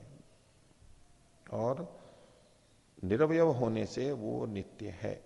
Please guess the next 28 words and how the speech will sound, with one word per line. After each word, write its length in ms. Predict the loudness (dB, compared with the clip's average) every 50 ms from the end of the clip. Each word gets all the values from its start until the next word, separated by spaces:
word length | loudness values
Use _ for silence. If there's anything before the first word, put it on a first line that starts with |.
| -12
ये 100 | -10 -10
पता 280 | -10 -12 -14 -18 -16 -16
लगता 340 | -16 -16 -18 -18 -20 -20 -20
है। 60 | -20 -20 -20 -20 -20 -20 -20 -20 -20 -20 -20 -20 -20 -20 -20 -20 -20 -20 -20 -20 -20 -20 -20 -20 _ _ _ -20 -20 -16 -6
अब 120 | -2 0 0
इसमें 280 | 0 0 -2 -2 0
तीसरी 280 | 0 0 0 0 0 0
पंक्ति 320 | 0 0 -2 -2 -2 -4
में 140 | -4 -2 0
जो 100 | 0 0
अंत 160 | 0 0 -2
में 120 | -4 -4 -4
लिखा, 580 | -4 -4 -6 -6 -8 -8 -8 -8 -10 -14 -18 -12 -10
"च 40 | -10
कार्यम 520 | -8 -2 0 2 2 2 2 2 0 0 0
विधातुम 540 | 0 0 2 0 0 0 0 -2 -2 -4 -6 -10 -16 -20 -20 -20 -20 -20 -10 -2 2
निज 200 | 2 4 4 4
प्रयत्नवत्वेन", 1400 | 2 2 2 4 4 4 4 2 0 -2 0 0 2 0 0 -2 -4 -4 -4 -2 -2 -4 -4 -4 -6 -8 -12 -16 -20 -20 -20 -20 -20 -20 -20 -20 -20 _ _ -20 -20 -20 -20 -20 _ _ -20 _ -20 -20 _ _ _ _ _ -20 -20 -20 -20 -20 _ _ _ _ -20 -20 _ _ _ _ -20 -20 _ _ _ _ _ _ _ _ _ _ _ _ _ _ _
ये 140 | -6 -4 0
जो 120 | 0 0 2
निज 300 | 2 2 0 0 0 2
प्रयत्न 440 | 4 4 4 2 0 -2 -4 -4
करते 380 | -2 -2 -2 -4 -2 -2 -2 -2
हुए 220 | 0 0 0 2
और 180 | 2 2 0 0
क्रिया 520 | -2 -4 -4 -2 0 0 2 2 2 2
करण 340 | 0 0 -2 -2 -2 -2 -4
शक्तिमत्वेन, 880 | -4 -6 -8 -6 -4 -4 -2 -2 -2 -4 -4 -6 -6 -4 -4 -4 -6 -8